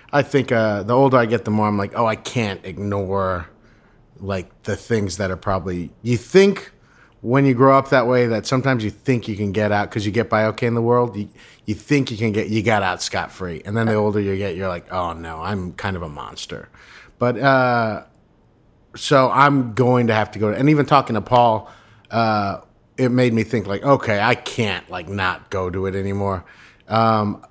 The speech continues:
I, what I do is I like to take care of the woman I'm with. So I, I'm, I'm, I do a pretty good job at that too. I, um,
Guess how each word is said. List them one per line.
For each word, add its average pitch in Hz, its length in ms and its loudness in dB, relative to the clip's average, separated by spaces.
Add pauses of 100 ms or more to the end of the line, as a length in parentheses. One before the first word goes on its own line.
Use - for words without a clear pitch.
(120)
I, 139 260 6
what 127 180 2
I 143 160 6
do 120 360 2
is 101 360 -2 (320)
I 127 100 4
like 127 200 2
to 117 80 -2
take 110 300 -4
care 135 340 4
of 139 260 -2 (240)
the 120 160 0
woman 151 340 4
I'm 156 160 4
with. 180 340 0 (420)
So - 160 2
I, 120 260 2
I'm, 117 260 -2 (320)
I'm, 120 200 0
I 131 80 4
do 147 160 6
a 180 40 6
pretty 156 260 -2
good 123 160 2
job 117 260 4
at 98 140 -4
that 95 200 -4
too. 104 220 0
I, 98 200 0
um, 95 540 -6